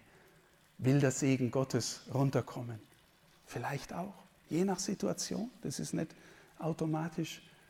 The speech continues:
äh, immer gegeben. Aber dass die Mitarbeiterinnen und Mitarbeiter unter diesen Segen gehen, das wünsche ich von Herzen. Dass auch dieses Fest heute daran erinnert,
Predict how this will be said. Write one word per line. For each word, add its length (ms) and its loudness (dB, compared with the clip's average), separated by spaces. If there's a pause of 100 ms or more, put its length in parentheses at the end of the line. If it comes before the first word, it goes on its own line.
(180)
äh, 260 -2
immer 280 6
gegeben. 540 0 (540)
Aber 180 2
dass 220 2
die 200 4 (200)
Mitarbeiterinnen 640 10
und 60 8
Mitarbeiter 600 4 (320)
unter 240 8
diesen 500 10
Segen 440 10
gehen, 480 8 (760)
das 280 -2
wünsche 340 2
ich 260 -8
von 220 -4
Herzen. 440 -6 (920)
Dass 240 0
auch 180 2
dieses 320 0
Fest 440 2
heute 340 -2 (340)
daran 300 2
erinnert, 640 2